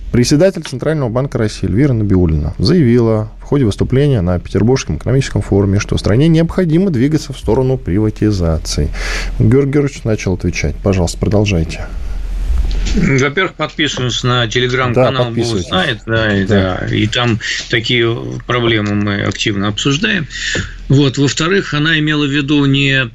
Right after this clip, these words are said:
Speaker 2: такую тотальную приватизацию, как я понял, начала девяностых годов, э, а приватизацию точечную. И, э, она имела в виду, прежде всего, она потом разъясняла это, я видел выступление,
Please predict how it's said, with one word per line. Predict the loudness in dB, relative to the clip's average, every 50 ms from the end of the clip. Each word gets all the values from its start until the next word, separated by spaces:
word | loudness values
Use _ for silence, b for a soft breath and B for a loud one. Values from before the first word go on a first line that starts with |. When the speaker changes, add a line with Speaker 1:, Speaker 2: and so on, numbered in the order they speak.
| -8
Speaker 2:
такую | -8 -8 -2 0 0 0 0
тотальную | 0 -4 -2 0 0 0 0 0 -2 -2
приватизацию, | -2 -2 -2 -2 0 0 0 0 0 0 0 -2 -2 0 0 0 0 -2 -2 -2 -2 -2 -2
как | -2 -2 -2 0
я | -2 -2
понял, | -2 0 0 0 2 2 2
начала | 2 2 2 2 2 0 2 0 2
девяностых | 2 0 0 0 0 -2 -2 -2 -4 -2
годов, | -2 -2 0 0 -2 -2 -2 -4 -8 -8 -6
э, | -2
а | 0 0 2 2 4 2 2 2 0 0 0 2 2 2 2 0 -2 -8 -10 B B B B B B -2 0
приватизацию | 2 4 4 2 2 2 2 2 2 0 0 0 -2 -2
точечную. | -2 0 -2 -2 0 0 0 2 2 2 2 2 2 2 2
И, | 2 2 2 2 0 0 -2 -4 -2 0 2
э, | 2 2 2 0
она | 0 0 2 2 2 2 0
имела | 0 0 0 0 0
в | 0
виду, | 0 0 0 0 -2 0
прежде | 0 -2 -2 0 -2
всего, | -2 -2 -2 0 0
она | 0 0
потом | 0 -2 -2 0 0 0 0 0
разъясняла | 0 0 0 0 2 2 0 0 0 0 0 0 0 0
это, | 0 0 0 0
я | 2 2
видел | 2 2 0 0 -2
выступление, | -2 -4 -6 -8 -8 -4 -2 0 0 0 0 -2 -4